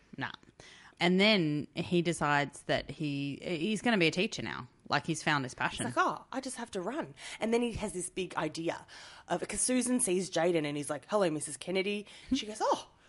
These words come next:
Speaker 2: what a turnaround."
Speaker 1: You've changed the child.
Speaker 2: You've worked
Speaker 1: Who's been a
Speaker 2: miracles.
Speaker 1: problem for years, this
Speaker 2: Yeah.
Speaker 1: kid. Oh, this one run has done it.
Speaker 2: Yeah,
Speaker 1: Yep.
Speaker 2: cl-, clearly he wasn't running enough at footy training.
Speaker 1: Mm.
Speaker 2: So Brad's idea is, "I'm gonna start a running club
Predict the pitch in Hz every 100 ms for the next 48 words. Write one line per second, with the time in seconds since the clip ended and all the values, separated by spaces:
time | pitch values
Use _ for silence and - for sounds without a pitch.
0 | _ 349 285 220 - 392 605 247 170 -
1 | - - - _ _ _ - 349 - 302
2 | 277 277 - 311 480 508 294 165 165 175
3 | 175 170 - 294 294 311 254 214 196 196
4 | 185 175 165 135 143 147 139 - 139 135
5 | 147 127 - 170 175 185 175 165 151 143
6 | 135 127 135 127 - 123 110 - - 175
7 | 131 - - - 208 208 247 262 240 185
8 | 151 156 160 156 151 - - 156 156 113
9 | 82 92 76 170 135 - - - - -
10 | 202 202 180 185 208 220 202 180 170 156
11 | 151 147 - 339 151 - - 143 143 208
12 | 392 - 95 117